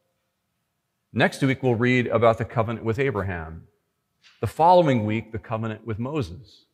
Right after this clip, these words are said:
So we're gonna spend a little bit of time in covenants for the next few weeks here and what we can learn from them. Because each week, the lectionary leads us forward until it culminates in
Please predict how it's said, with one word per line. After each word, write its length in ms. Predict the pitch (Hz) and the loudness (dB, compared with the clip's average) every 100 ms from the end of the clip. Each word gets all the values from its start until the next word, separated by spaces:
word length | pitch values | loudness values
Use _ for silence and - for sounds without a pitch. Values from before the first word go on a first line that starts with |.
| _ | _
So 140 | _ 113 | _ -14
we're 100 | 156 | -10
gonna 100 | 170 | -10
spend 280 | 165 196 196 | -8 -8 -2
a 20 | |
little 180 | 196 185 | -2 0
bit 120 | 160 | -4
of 120 | 156 | -6
time 280 | 156 160 139 | -10 -8 -6
in 80 | 120 | -6
covenants 500 | - 147 135 95 - | -6 -8 -6 -8 -10
for 380 | - 101 101 - _ _ _ | -6 -2 -2 -4 _ _ _
the 120 | - | 0
next 240 | 123 131 - | 2 2 -2
few 200 | 127 123 | -4 -2
weeks 320 | 117 127 - | -2 -6 -8
here 260 | 92 87 85 | -12 -12 -10
and 100 | 101 | -6
what 140 | 123 | -4
we 80 | 131 | -4
can 160 | 127 123 | -2 0
learn 240 | 135 151 | 0 -2
from 220 | 151 147 | -6 -16
them. 220 | 147 - - _ _ _ _ _ _ _ _ _ _ | -16 -20 -20 _ _ _ _ _ _ _ _ _ _
Because 160 | - 127 | 0 2
each 240 | 214 214 | 4 2
week, 220 | 196 202 - | 4 4 6
the 80 | |
lectionary 520 | 147 180 - 160 151 143 | 6 6 4 4 6 8
leads 220 | 147 143 | 6 4
us 100 | 120 | -2
forward 640 | - 190 226 180 127 123 - - | -2 2 4 6 6 4 -2 -2
until 280 | 143 160 135 | 2 4 4
it 100 | 131 | 4
culminates 720 | - 202 202 139 127 123 - | 4 6 6 6 4 2 -2
in 320 | 139 135 135 | 0 2 0